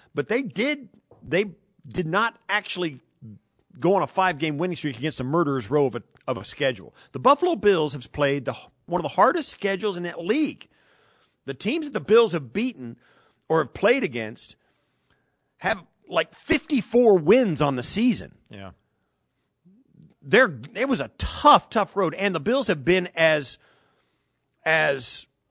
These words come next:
Speaker 1: injured as any team in the league.
Speaker 2: I'm just, the Dolphins' defense is gonna kill them in the playoffs. They are a shell of their former selves. Bradley Chubb is largely unimpressive.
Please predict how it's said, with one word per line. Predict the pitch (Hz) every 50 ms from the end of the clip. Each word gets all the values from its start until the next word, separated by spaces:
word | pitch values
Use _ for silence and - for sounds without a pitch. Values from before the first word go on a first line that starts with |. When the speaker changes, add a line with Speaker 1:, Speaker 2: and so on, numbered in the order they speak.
| _ _ _ _ _ -
Speaker 1:
injured | - 285 302 247 151 147 143 135 135
as | 139
any | 147 156 143 139
team | 123 - 160 147 143 139
in | 135
the | 123 117
league. | 113 110 98 95 92 _ _ _ -
Speaker 2:
I'm | 160 170 175
just, | 196 156 - - _ _ _ _ _ _ _ _ _ _ _ _ - -
the | 123 143
Dolphins' | 123 165 180 190 208 160 156 120 -
defense | 135 143 139 - 156 160 165 -
is | - 151
gonna | - 139 117
kill | - - - 123 120
them | 117 101
in | 95
the | 90 85
playoffs. | - - 113 98 95 90 - - - - - _ _ _ _ _ _ _ _ -
They | 151 180 196
are | 180 139
a | 123 107
shell | - - - - - 165 165 147 127 95 85 82 _ _ _ _ _ _ _ _ _
of | - 131 113
their | 123 147 127
former | - - 151 147 143 135 117
selves. | - - - 127 107 92 - - - - _ _ _ _ -
Bradley | 143 156 175 202 185 190 170
Chubb | 131 - - 151 139 135 135 135 131 113 - _ _ _
is | - 127 113 107
largely | 120 120 117 139 151 160 170 160 117 139 151 147
unimpressive. | 143 143 131 123 113 - 131 117 107 - - 113 107 107